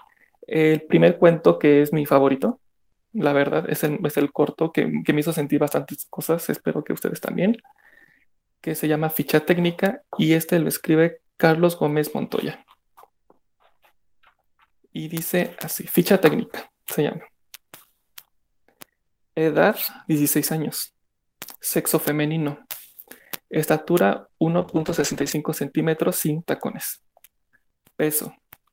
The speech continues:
De bella figura, alrededor de unos cincuenta y cinco kilos. Ligera como una pluma, pero sabía hacerse sentir.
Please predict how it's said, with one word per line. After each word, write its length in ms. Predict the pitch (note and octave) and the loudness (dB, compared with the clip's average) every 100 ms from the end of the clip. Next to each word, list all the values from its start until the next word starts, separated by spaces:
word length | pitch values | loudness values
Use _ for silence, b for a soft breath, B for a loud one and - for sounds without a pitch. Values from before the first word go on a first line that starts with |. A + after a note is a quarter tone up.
| _ _ _ | _ _ _
De 120 | - D#3 | 2 4
bella 220 | D#3+ F3+ | 6 4
figura, 640 | - D3 D#3 F3 - - | 0 2 4 4 4 -2
alrededor 640 | D3+ D3+ D3+ D3+ D3 E3 | -2 0 2 2 2 0
de 80 | D#3+ | 0
unos 200 | D#3 D#3+ | -2 -4
cincuenta 360 | - D3 D3 - | -6 -6 -6 -6
y 40 | |
cinco 300 | - D3 - | -8 -6 -6
kilos. 540 | - E3+ G#3 A3+ - b b b b b | -4 -2 -2 -6 -12 b b b b b
Ligera 380 | - D3+ E3+ F3 | 0 2 4 2
como 200 | D#3+ D3+ | 0 -4
una 240 | D#3 D3 - | -4 -4 -2
pluma, 460 | D#3+ E3+ G3+ - _ | -2 -2 -4 -8 _
pero 180 | D3 C3+ | 0 0
sabía 600 | - C#3+ D3+ E3 F3+ - - | -2 0 0 0 -4 -10 -16
hacerse 480 | - - C#3+ C#3+ D3 | -10 -4 -2 -2 -4
sentir. 360 | - A2+ - | -4 -8 -10